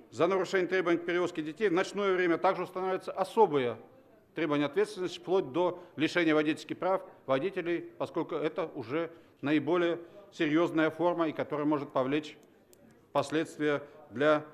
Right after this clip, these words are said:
перевозки детей. Пока действующая редакция статьи двенадцать двадцать три возлагает полномочия на органы внутренних дел, и поэтому, э, с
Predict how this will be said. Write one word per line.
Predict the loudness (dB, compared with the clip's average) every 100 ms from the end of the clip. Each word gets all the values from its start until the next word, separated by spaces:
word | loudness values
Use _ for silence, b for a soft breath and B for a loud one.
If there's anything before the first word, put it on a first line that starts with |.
| -16 -6
перевозки | -2 -2 -2 -4
детей. | -6 -6 -8 -8 -16 -20 -20 -20 -20 -20 -20 -20 -20 -20 b 6
Пока | 6 8
действующая | 6 4 0 -4 -2
редакция | 0 0 0 -4
статьи | -4 -2 -2 -2
двенадцать | 2 0 0 -2
двадцать | -4 -4 -6
три | -6 -6 -6 -8
возлагает | -6 -4 0 0 0
полномочия | 0 2 2 2 0 2
на | 2
органы | 2 0
внутренних | 2 0 -2 -2 0
дел, | 2 0
и | 0 -4
поэтому, | -2 0 0 0 0 B B B B
э, | -2 2 4 6 4 2
с | -2